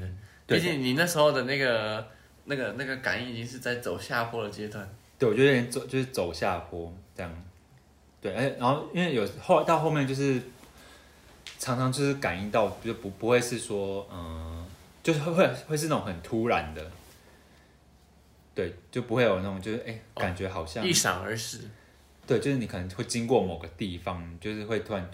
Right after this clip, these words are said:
Speaker 1: 嗯，就会有个那个，一个，一个感觉过来，
Speaker 2: 哦。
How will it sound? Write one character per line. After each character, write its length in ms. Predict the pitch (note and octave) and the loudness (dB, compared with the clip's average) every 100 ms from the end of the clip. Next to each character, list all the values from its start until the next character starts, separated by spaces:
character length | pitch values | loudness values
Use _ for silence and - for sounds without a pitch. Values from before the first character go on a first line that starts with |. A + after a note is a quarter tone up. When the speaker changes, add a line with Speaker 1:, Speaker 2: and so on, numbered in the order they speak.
| - | -10
Speaker 1:
嗯， 100 | A#2+ A#2 - _ _ _ _ _ _ _ _ - | -10 -10 -16 _ _ _ _ _ _ _ _ -6
就 140 | B2 | -2
会 100 | B2 | 2
有 80 | G2+ | 2
个 140 | F2 E2 | 0 -4
那 140 | G#2 | -4
个， 140 | F#2+ F2+ - - - _ | -6 -6 -16 -20 -20 _
一 60 | A#2 | -8
个， 400 | A2 F2+ F2+ - - | -4 -4 -4 -10 -8
一 80 | |
个 100 | G2+ F#2 | -4 -2
感 280 | F#2+ E2 | -2 -4
觉 180 | E2 E2 | -6 -6
过 240 | D#2+ G2+ D#2+ | -4 -4 -2
来， 40 | E2+ | 2
Speaker 2:
哦。 540 | A2+ A2 G#2 - - | 2 2 -2 -6 -10